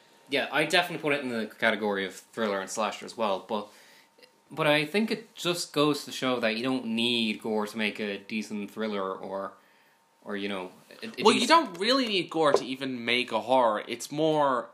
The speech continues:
Speaker 2: that, in the case of The Bye Bye Man, the movie
Speaker 1: Ha-
Speaker 2: lacked so-, s-, other substance. So I, so we could, didn't even get the gore.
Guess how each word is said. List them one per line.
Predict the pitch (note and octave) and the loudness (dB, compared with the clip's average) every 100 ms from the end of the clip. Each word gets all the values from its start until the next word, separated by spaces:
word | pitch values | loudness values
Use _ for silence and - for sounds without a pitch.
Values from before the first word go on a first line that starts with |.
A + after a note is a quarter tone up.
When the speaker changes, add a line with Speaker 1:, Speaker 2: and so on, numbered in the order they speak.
| - | 4
Speaker 2:
that, | B2 A#2 - - - | 6 6 2 -8 -8
in | B2+ | -6
the | B2 | 0
case | C3+ - | 0 0
of | |
The | A#2+ | 2
Bye | C#3+ C#3 | 6 6
Bye | C3+ A#2 | 4 0
Man, | A2+ G#2+ G#2 - | 2 2 0 -4
the | A#2+ | -2
movie | B2+ C3 B2 A2+ G#2 F#2+ - - - - _ _ A#2+ | 2 0 2 0 0 -6 -14 -20 -20 -20 _ _ 4
Speaker 1:
Ha- | |
Speaker 2:
lacked | C3 C#3 C#3+ - | 8 8 8 -2
so-, | - - C#3+ B2+ - | 0 4 6 4 2
s-, | - - - - | -4 -4 -4 4
other | B2+ A#2+ | 4 4
substance. | A2+ C#3+ C3 - A2 - - - | 4 2 2 -2 -6 -6 -8 -6
So | - D3 - | 6 8 8
I, | B2+ - - - | 4 2 -10 -20
so | - - - | -18 -6 0
we | C3 A#2+ C#3+ | 0 2 -2
could, | - D3+ - | 0 -2 0
didn't | D3 | -2
even | C#3 C3 | -2 0
get | C#3+ C#3+ - | 4 4 2
the | |
gore. | A#2+ A2 G#2 | -2 0 0